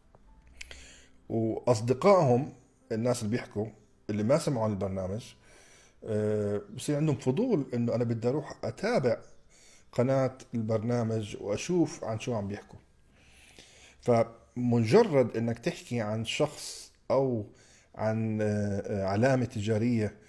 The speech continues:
بطريقة سلبية، أنت عم بتساعدهم من حيث التفاعل والانجيجمنت، وعم بتكبر من جمهورهم. كتير بيجيني أسئلة: "شو رأيك بالمؤثر الفلاني؟ شو رأيك بالمؤثر الفلاني؟"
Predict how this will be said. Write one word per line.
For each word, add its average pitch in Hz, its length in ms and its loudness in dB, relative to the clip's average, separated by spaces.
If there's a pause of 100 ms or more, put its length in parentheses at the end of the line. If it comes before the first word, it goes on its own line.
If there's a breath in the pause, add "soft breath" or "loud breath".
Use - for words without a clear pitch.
(260 soft breath)
بطريقة 117 500 0
سلبية، 123 880 0 (380)
أنت 139 300 -2
عم 110 280 0
بتساعدهم 113 920 -2 (440 soft breath)
من 104 160 -2
حيث 127 340 -4
التفاعل 110 720 2
والانجيجمنت، 98 840 -2 (440 loud breath)
وعم 98 140 -6
بتكبر 117 720 -2 (180)
من 113 360 -2 (100)
جمهورهم. 98 540 -2 (1080 loud breath)
كتير 220 240 6
بيجيني 165 340 4
أسئلة: 135 240 0
"شو 160 140 2
رأيك 151 240 2
بالمؤثر 135 540 0
الفلاني؟ 123 520 2
شو 127 140 0
رأيك 123 280 2
بالمؤثر 113 480 0
الفلاني؟" 110 540 2